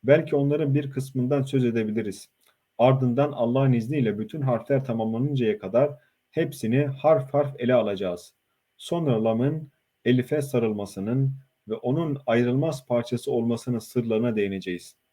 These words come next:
Özellikle arasın-, özellikle aralarındaki bu ruhani sevginin sebebinden söz edeceğiz.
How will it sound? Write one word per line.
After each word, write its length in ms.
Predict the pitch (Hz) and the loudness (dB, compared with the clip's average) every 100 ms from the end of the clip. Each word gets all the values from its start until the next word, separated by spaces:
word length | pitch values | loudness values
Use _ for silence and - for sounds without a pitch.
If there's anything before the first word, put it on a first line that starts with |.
| _ _ _ - | _ _ _ -4
Özellikle 720 | 117 135 139 156 131 113 131 135 - _ 110 | 2 6 4 2 2 4 4 0 -8 _ 2
arasın-, 520 | 120 131 - 139 131 - _ _ | 4 2 2 0 -2 -6 _ _
özellikle 560 | 113 113 127 175 - - | -4 2 2 2 2 2
aralarındaki 760 | 120 120 120 123 127 123 - 127 | 4 4 4 4 2 0 0 2
bu 120 | 139 | 4
ruhani 500 | 120 110 120 143 151 | 4 2 2 0 -2
sevginin 640 | 131 110 107 104 95 - _ _ | -2 -2 0 -2 -4 -10 _ _
sebebinden 600 | - 120 120 117 131 147 | -2 2 2 2 2 0
söz 200 | 135 113 | -2 -4
edeceğiz. 540 | 104 98 98 92 - | -4 -4 -4 -6 -8